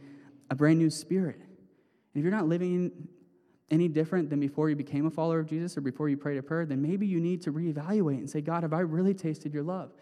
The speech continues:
And I pray this morning that his love would change you, that it would compel you to put to death those things that are preventing you from being who God's called you to be.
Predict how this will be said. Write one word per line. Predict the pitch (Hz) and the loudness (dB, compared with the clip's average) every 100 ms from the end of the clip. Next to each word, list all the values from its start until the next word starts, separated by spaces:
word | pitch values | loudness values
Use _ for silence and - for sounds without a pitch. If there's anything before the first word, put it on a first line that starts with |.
| - _ | -20 _
And | 160 | -4
I | 151 | -2
pray | 190 208 | 0 0
this | 190 196 | 0 -2
morning | 180 196 | -4 -4
that | 143 | -2
his | 175 175 143 | -2 -4 -4
love | 170 196 147 | -4 -4 -2
would | 139 127 - - - - | -2 -2 -10 -20 -20 -12
change | - 175 196 139 | -2 2 2 -2
you, | 110 - - - _ _ _ _ _ _ _ - | -8 -14 -20 -20 _ _ _ _ _ _ _ -4
that | 156 | -2
it | |
would | 151 | 0
compel | 151 139 - 196 | 0 0 0 2
you | 180 | 4
to | 143 | 2
put | - - 202 | -2 -4 -2
to | 175 | -2
death | 139 156 170 - | -2 -2 -4 -4
those | 135 127 - | -6 -6 -8
things | - 180 180 165 - - - - | -4 -2 -2 -6 -10 -20 -14 -6
that | 143 | -4
are | |
preventing | 139 131 147 180 175 | -4 -2 -2 -2 0
you | 143 131 | -2 -2
from | - 127 | -4 -4
being | 147 165 160 | 0 0 0
who | 135 | -2
God's | 131 131 139 - | -4 -4 -6 -6
called | 139 131 | -6 -4
you | 127 | -6
to | 120 | -6
be. | 170 165 - | -6 -8 -10